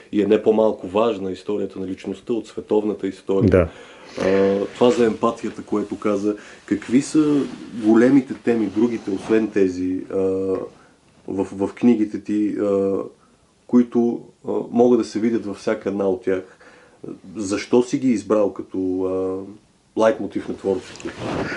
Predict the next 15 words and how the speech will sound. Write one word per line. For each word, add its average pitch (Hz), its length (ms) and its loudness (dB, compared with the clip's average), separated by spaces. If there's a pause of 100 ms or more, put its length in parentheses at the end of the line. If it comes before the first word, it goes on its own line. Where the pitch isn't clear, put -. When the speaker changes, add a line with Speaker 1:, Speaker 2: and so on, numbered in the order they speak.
(240)
Speaker 2:
Ами 113 340 8 (560)
Speaker 1:
И 147 160 0
по 123 100 -2
какъв - 280 0
начин 170 260 4
ги 135 60 0
свързваш 143 420 0
с - 180 -18
последния 110 440 0
роман, 87 220 -6
за 87 80 -10
да 98 100 -6
ме 107 80 -4
убежиш? 110 440 -2 (120)
Speaker 2:
Мгм. 104 420 8